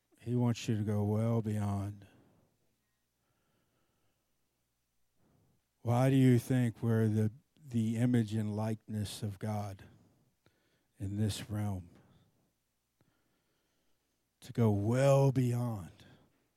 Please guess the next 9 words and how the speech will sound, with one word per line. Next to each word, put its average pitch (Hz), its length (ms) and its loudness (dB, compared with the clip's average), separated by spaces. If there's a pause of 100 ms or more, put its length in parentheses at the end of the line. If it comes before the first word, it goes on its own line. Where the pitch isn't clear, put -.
(440)
Jesus 147 420 2
said, 113 360 0
"This 151 400 6
you 143 80 4
shall 117 300 0
do 127 420 6
and 117 440 0 (720)
more." 95 920 2 (2500)
More. 143 720 10